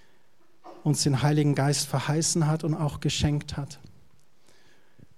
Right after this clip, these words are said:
Und wir deine Söhne und Töchter sind, des allmächtigen Gottes. Und Jesus, du hast gesagt, du nennst uns nicht mehr Knechte, sondern Freunde,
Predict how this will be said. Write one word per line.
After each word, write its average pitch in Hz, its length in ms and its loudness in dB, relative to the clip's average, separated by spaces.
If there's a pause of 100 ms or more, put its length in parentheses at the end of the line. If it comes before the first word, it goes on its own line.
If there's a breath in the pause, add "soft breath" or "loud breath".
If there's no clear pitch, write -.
(420)
Und 139 160 0
wir 143 80 6
deine 151 320 6
Söhne 170 540 8
und 156 200 0
Töchter 147 440 -2
sind, 143 360 -2 (1080 soft breath)
des 135 140 -2
allmächtigen 147 600 4
Gottes. 143 540 -2 (1600 soft breath)
Und 143 60 0
Jesus, 143 280 2
du 165 120 8
hast 165 200 6
gesagt, 160 640 4
du 156 60 6
nennst 151 300 4
uns 151 200 2
nicht 156 220 0
mehr 139 120 4
Knechte, 170 880 4 (240)
sondern 151 480 -2
Freunde, 175 840 2